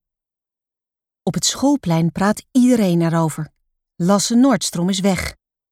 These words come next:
Hij was weer eens door juf Francine naar meester Ben gestuurd. Maar daar is hij nooit aangekomen.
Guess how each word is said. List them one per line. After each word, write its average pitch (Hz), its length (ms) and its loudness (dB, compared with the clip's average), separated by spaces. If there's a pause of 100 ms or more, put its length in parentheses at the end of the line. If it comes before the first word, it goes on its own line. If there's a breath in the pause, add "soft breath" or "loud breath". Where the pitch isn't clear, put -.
(420)
Hij 208 160 0
was 233 220 0
weer 226 120 2
eens 220 160 -2
door 214 140 0
juf 196 200 0
Francine 175 440 0
naar 175 120 0
meester 180 280 0
Ben 277 220 4
gestuurd. 147 540 -8 (460)
Maar 151 220 -4
daar 175 280 -2
is - 200 -6
hij 160 160 -4
nooit 175 400 0
aangekomen. 156 720 -4